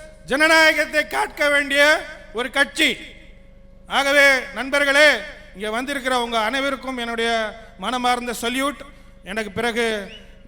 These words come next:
தலைவர்கள் பேசிவிட்டு விரை-, விரைவாக பல ஊர்களுக்கு செல்ல இருக்கிறார்கள். மீண்டும் திருச்சி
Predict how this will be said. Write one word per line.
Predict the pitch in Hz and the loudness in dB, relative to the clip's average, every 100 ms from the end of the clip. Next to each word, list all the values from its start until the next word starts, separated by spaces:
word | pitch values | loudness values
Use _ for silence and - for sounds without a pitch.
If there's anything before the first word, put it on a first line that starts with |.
| - - | -20 -12
தலைவர்கள் | 190 220 226 208 226 220 | -6 -4 -4 -4 -4 -6
பேசிவிட்டு | 196 208 208 226 220 185 220 220 202 - - - 175 | -8 -10 -10 -10 -10 -8 -8 -8 -10 -18 -20 -18 -12
விரை-, | 214 208 | -10 -8
விரைவாக | 196 226 220 214 220 214 185 - - - - - - - - - - | -6 -6 -6 -6 -4 -4 -6 -12 -20 -20 -20 -20 -20 -20 -20 -20 -12
பல | 202 220 | -6 -2
ஊர்களுக்கு | 214 226 226 226 | -2 -2 -2 -6
செல்ல | 226 208 220 | -8 -8 -6
இருக்கிறார்கள். | 214 196 208 214 202 240 240 - - - - | -6 -6 -4 -4 -4 -4 -6 -14 -20 -20 -16
மீண்டும் | 185 240 240 240 240 220 - - - - | -6 -4 0 0 0 -8 -18 -20 -20 -16
திருச்சி | 220 233 190 240 233 214 | -12 -10 -8 -4 -4 -6